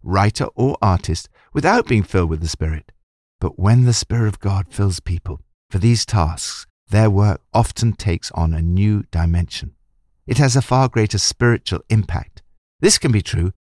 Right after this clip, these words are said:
even where the natural ability of the musician or artist is not particularly outstanding. Hearts can be touched and lives changed.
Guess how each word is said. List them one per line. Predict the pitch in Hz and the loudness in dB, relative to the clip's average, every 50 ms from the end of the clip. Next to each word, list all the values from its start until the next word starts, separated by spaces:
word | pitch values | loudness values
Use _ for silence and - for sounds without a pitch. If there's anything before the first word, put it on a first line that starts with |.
| _ _ _ - | _ _ _ 2
even | 202 233 240 160 139 120 | 2 4 4 4 4 4
where | 120 120 | 4 4
the | 113 120 123 | 2 2 2
natural | 127 139 123 - - 139 139 | 2 2 0 0 -2 -2 0
ability | 131 123 151 156 151 - - | 2 2 0 0 2 2 0
of | 160 143 | 0 2
the | 151 | 2
musician | 147 151 151 135 160 170 135 160 160 | 2 4 4 4 2 2 2 2 0
or | 151 139 | 2 2
artist | 147 165 170 160 175 160 170 | 2 2 2 2 0 0 0
is | 180 165 | 0 2
not | 170 190 220 226 - | 4 4 4 2 2
particularly | 214 202 - 156 120 107 110 98 | -2 -4 -4 -4 -2 0 2 2
outstanding. | 90 87 80 - - - 85 85 80 80 78 78 - _ _ _ _ _ _ _ _ | 2 2 0 -2 -2 -2 0 0 -2 -4 -6 -10 -12 _ _ _ _ _ _ _ _
Hearts | - - 110 117 117 117 - - - | -2 2 4 4 4 4 2 -2 -4
can | - 104 98 | -2 -2 0
be | 95 104 | 0 -2
touched | - - 92 - - - - - - - _ _ _ _ _ - | -4 -6 -8 -8 -8 -10 -14 -14 -14 -16 _ _ _ _ _ -2
and | 85 85 82 80 90 | 0 0 2 2 2
lives | 95 95 95 98 98 95 92 95 - - - | 4 4 4 4 2 2 0 -2 -6 -8 -8
changed. | - - 92 87 87 87 82 - 82 - - - - | -6 -6 -6 -4 -6 -8 -10 -12 -16 -16 -18 -18 -18